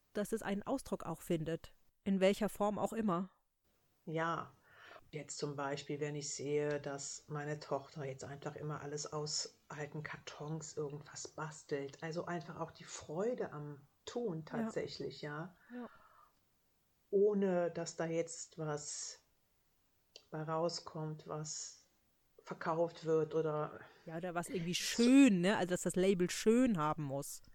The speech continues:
Speaker 2: Ja, genau. Also ich hab, also ein Teil von mir, und das ist bestimmt die Künstlerseele, da hat, die hat halt genau g-, gewusst, was Nadine gemeint hat.
Speaker 1: Ja.
Speaker 2: Und ich weiß, glaub ich, noch nicht, wie sieht der Raum aus für mich.
Speaker 1: Also ich bin so,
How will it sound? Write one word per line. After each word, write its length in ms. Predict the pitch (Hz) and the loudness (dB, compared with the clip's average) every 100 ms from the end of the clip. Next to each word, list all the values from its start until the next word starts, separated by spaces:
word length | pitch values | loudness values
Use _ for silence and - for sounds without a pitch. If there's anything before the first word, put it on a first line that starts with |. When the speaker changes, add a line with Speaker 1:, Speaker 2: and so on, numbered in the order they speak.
| - | -6
Speaker 2:
Ja, 440 | 185 185 208 226 160 | -2 0 0 0 -2
genau. 480 | 165 165 151 143 - - - - | -2 -2 0 -2 -6 -12 -10 -4
Also 120 | 180 | -2
ich 180 | 196 196 | -2 -6
hab, 180 | 254 - - - | -10 -12 -14 -4
also 240 | 190 180 | 0 2
ein 180 | 180 240 | 2 0
Teil 240 | 240 220 | 2 2
von 200 | 214 170 | 4 0
mir, 120 | 170 175 | 0 0
und 60 | |
das 120 | 165 175 | 0 -2
ist 120 | 185 | -6
bestimmt 320 | 165 - 160 | -6 -2 -2
die 60 | 156 | -2
Künstlerseele, 540 | - 156 156 151 151 | -4 -4 -2 -2 -2
da 140 | 156 147 | -2 -2
hat, 180 | 156 - | -4 -6
die 80 | |
hat 140 | 156 156 | -4 -4
halt 160 | 151 | -4
genau 300 | - 156 156 | -2 2 2
g-, 280 | 151 - - | 0 -4 -8
gewusst, 380 | 156 151 156 - | -6 0 -2 0
was 140 | 156 156 | -4 -2
Nadine 520 | 156 151 165 156 147 - _ _ _ _ | -2 -2 -2 -2 -4 -8 _ _ _ _
gemeint 500 | - 135 139 127 - | -2 -2 -2 -6 -8
hat. 240 | - 180 - - | -12 -12 -16 -6
Speaker 1:
Ja. 200 | 240 220 - - | -4 -4 -8 -8
Speaker 2:
Und 140 | 165 | -4
ich 140 | 151 - | -4 0
weiß, 280 | 151 170 - | 0 0 -2
glaub 200 | 156 160 | -2 -2
ich, 180 | - | -4
noch 160 | - 156 | -8 -6
nicht, 320 | 156 160 - | -4 -6 -8
wie 220 | - 165 160 | -6 -4 -2
sieht 240 | 180 180 | -2 0
der 160 | 143 143 | -2 0
Raum 240 | 147 160 | 0 0
aus 460 | - 143 147 - _ - | -2 -4 -6 -10 _ -10
für 160 | - | -6
mich. 400 | 151 143 139 - _ | -4 -4 -6 -10 _
Speaker 1:
Also 140 | 190 202 | 2 2
ich 240 | 226 - | 2 0
bin 280 | 226 240 240 | 2 4 4
so, 420 | 220 214 196 202 | 4 6 4 2